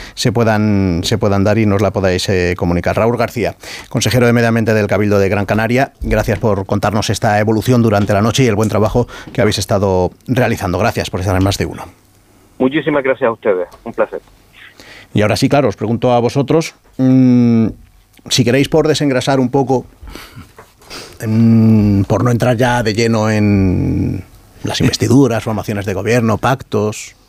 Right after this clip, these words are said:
Speaker 1: públicos y escondidas y demás, eh, os quiero preguntar por lo que está contando, lo que están contando desde hace unos días los diarios británicos.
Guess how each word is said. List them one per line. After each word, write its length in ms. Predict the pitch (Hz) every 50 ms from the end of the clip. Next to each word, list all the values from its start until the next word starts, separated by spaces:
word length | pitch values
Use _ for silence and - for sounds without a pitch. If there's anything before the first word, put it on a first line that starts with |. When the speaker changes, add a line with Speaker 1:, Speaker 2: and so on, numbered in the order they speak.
| _ -
Speaker 1:
públicos 540 | - 107 113 110 95 95 - 98 90 95 -
y 80 | 87 87
escondidas 720 | 82 - - 85 76 87 120 127 104 104 98 104 - -
y 120 | 95 95 87
demás, 300 | 101 101 107 113 - - - - - - - - - - - - - - -
eh, 360 | - 135 127 127 117 117 123 - - _ _ _ _ _ _ _ _ _ -
os 160 | - 127 -
quiero 460 | - 151 156 180 202 202 196 196 190 175
preguntar 400 | 180 160 156 151 156 165 170 151
por 360 | - 170 170 170 175 - - _ _ _ _ _ _ -
lo 120 | 143 139
que 60 | 127 127
está 120 | - 147
contando, 600 | 139 135 135 139 139 139 139 135 131 127 127 120
lo 80 | 113 117
que 80 | - 123
están 160 | - 139 135
contando 300 | 135 127 123 127 127 127
desde 160 | 120 113 127
hace 140 | 120 127 131
unos 180 | 117 113 107
días 180 | 120 131 127 117
los 180 | 139 151 139 131
diarios 360 | 147 147 143 135 135 120 101
británicos. 640 | 110 98 87 - 78 - - - - - - -